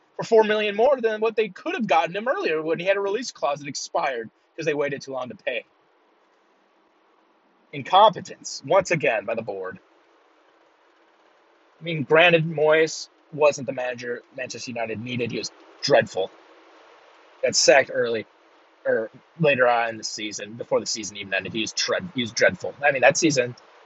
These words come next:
I try to block it out of my mind, but, you know, it, it happened. It was an awful season.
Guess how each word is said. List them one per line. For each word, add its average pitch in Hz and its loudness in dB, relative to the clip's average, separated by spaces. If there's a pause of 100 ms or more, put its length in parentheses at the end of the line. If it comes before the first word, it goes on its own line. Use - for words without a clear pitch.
(140)
I 135 -2
try 151 6
to 135 6
block 120 4
it 110 -4
out 104 -2
of 104 -10
my 101 -10
mind, 101 -8
but, 101 -6
you 117 -8
know, 107 -2
it, 117 -4
it 127 -8
happened. 117 0 (100)
It 139 -10
was 123 -12
an 117 -10
awful 104 -2
season. 92 -12